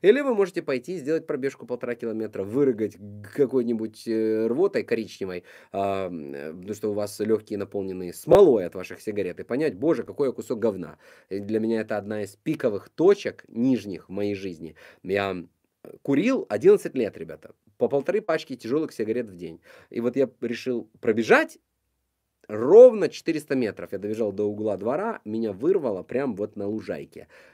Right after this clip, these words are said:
Кашлял, я не знаю сколько, коричневые, белые хлопья, просто, ну, мерзость.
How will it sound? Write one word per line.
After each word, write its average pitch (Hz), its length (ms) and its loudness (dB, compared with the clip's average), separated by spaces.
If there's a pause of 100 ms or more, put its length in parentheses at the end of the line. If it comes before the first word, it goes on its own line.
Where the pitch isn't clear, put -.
(240)
Кашлял, 160 600 0
я 113 140 0
не 135 100 0
знаю 151 180 0
сколько, - 420 -6
коричневые, 123 760 -6
белые 123 460 0
хлопья, 143 560 0
просто, 123 560 -4
ну, 127 420 -4
мерзость. 107 580 -4